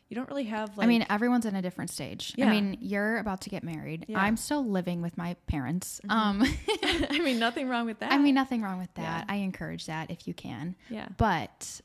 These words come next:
Speaker 2: I mean, I mean, there's people I know who have three kids. I
Speaker 1: I
Speaker 2: mean,
Speaker 1: know.
Speaker 2: it's just
Speaker 1: I know.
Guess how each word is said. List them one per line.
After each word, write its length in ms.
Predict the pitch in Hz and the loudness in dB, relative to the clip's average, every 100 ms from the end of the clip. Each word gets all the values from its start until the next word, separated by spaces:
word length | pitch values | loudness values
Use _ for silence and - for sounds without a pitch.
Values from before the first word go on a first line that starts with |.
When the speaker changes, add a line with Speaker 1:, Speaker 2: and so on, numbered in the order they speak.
| - | -4
Speaker 2:
I 80 | 226 | 0
mean, 460 | 220 208 190 190 - _ - | 2 2 0 -4 -10 _ -4
I 40 | 226 | 0
mean, 80 | |
there's 160 | 220 208 | 0 0
people 200 | 208 196 | -2 -2
I 60 | 185 | -2
know 140 | 180 | -2
who 100 | 185 | -2
have 140 | 175 | -4
three 180 | - 160 | -6 -10
kids. 400 | - - 170 - _ _ - | -10 -12 -14 -16 _ _ 0
I 60 | |
Speaker 1:
I 20 | |
Speaker 2:
mean, 200 | 233 240 | 4 4
Speaker 1:
know. 60 | 196 | 2
Speaker 2:
it's 160 | 240 - | -2 -2
just 400 | 220 - - 196 | -4 -6 -12 -8
Speaker 1:
I 60 | |
know. 280 | 220 240 165 | -4 -4 -8